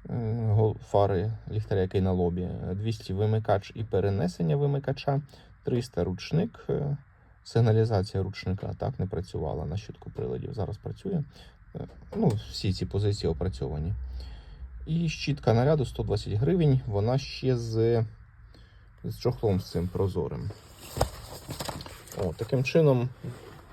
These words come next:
прожектор на голові, який зночі робить день, зараз працює і тут, і ближче ось тут. Тобто, коли хтось проти мене їде на дальному світлі,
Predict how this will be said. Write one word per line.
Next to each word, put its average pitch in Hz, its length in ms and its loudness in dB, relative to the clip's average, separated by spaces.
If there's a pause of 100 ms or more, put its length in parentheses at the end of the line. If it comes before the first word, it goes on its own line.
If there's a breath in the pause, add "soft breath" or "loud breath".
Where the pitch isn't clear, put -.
(380)
прожектор 127 460 6
на 117 80 6
голові, 135 280 6
який 123 240 4
зночі 113 420 0
робить 110 360 -2
день, 170 200 0 (240)
зараз 110 360 -2
працює 110 540 -6 (100)
і 143 60 -4 (100)
тут, - 280 -6 (520 loud breath)
і 165 240 2 (100)
ближче 110 640 2
ось 90 200 -4
тут. 82 220 -10 (140)
Тобто, - 260 -6
коли - 220 -2
хтось 117 240 -4
проти 113 300 -2
мене 113 300 2
їде 113 340 0 (400 loud breath)
на 120 140 0
дальному 117 440 2
світлі, 151 480 0